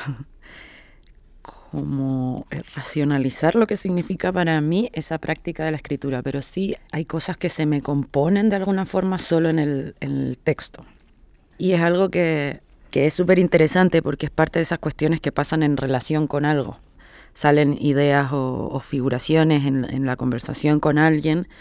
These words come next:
y con la escritura también es así, ¿no? Y con Val Flores hicimos un ejercicio dentro de metodologías subnormales, que fue que tuvimos una conversación durante varias semanas en que nos sentábamos una frente a la otra,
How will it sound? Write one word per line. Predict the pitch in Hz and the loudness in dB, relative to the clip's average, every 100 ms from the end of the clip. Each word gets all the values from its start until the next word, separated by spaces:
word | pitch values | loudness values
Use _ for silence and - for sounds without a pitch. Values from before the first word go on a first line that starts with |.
| - - - - - | -20 -20 -20 -20 -6
y | 135 | -2
con | 139 | 2
la | 135 | 0
escritura | - 131 - 135 | 0 -6 0 0
también | 135 147 139 | 2 2 2
es | 143 | 2
así, | 131 123 127 123 | -2 -6 -6 -8
¿no? | 143 180 - - | -10 -14 -16 -8
Y | 143 | -8
con | - 151 147 147 143 139 | -2 0 2 2 0 0
Val | 143 170 180 | 2 2 2
Flores | - 180 185 160 | 4 4 4 2
hicimos | 160 - 156 151 | 0 -2 0 2
un | 160 | 2
ejercicio | 160 165 156 175 160 170 | 0 0 -2 -4 -4 -2
dentro | 160 160 160 | 0 0 0
de | 156 | 0
metodologías | 156 - 151 151 147 160 151 | 0 0 -2 -2 -2 -4 -4
subnormales, | 151 147 147 160 180 180 180 | -4 -4 -2 -2 -2 -2 -4
que | - | -10
fue | 147 147 | -10 -8
que | 143 | -8
tuvimos | - 139 143 139 | -8 -4 -2 -2
una | 147 | -2
conversación | 147 139 135 - 127 - 151 165 | -2 -4 -4 -6 -8 -4 -4 -2
durante | 143 127 127 135 131 | -4 -4 -6 -8 -8
varias | 143 135 147 139 | -8 -4 -4 -4
semanas | 139 135 170 165 220 - - - - - 131 | -2 2 2 0 -6 -16 -20 -20 -20 -14 -6
en | 143 | -4
que | 143 | -2
nos | 139 | -4
sentábamos | - 131 - 143 143 143 | -4 -4 0 0 0 0
una | 160 156 143 | 0 0 -2
frente | 147 143 | -2 -2
a | 156 | -2
la | 147 | -2
otra, | 151 - 170 175 | -2 -2 -4 -4